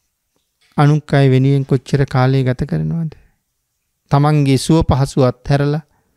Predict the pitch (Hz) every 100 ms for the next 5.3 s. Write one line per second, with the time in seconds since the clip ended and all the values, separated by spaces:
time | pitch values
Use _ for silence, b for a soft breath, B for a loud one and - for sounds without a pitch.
0 | _ _ _ 143 143 151 143 143 135 131
1 | 135 131 147 - 147 123 127 139 151 135
2 | - 127 160 160 156 156 143 _ _ _
3 | _ b b b _ 151 139 143 156 135
4 | 143 127 127 143 - 131 135 131 123 131
5 | 147 156 165